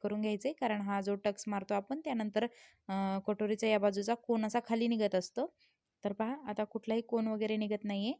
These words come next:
अतिशय सुंदर कटोरी आपली इथे रेडी झालेली आहे.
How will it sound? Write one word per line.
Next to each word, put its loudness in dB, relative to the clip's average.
अतिशय -4
सुंदर 0
कटोरी -2
आपली -4
इथे -4
रेडी 2
झालेली 0
आहे. -2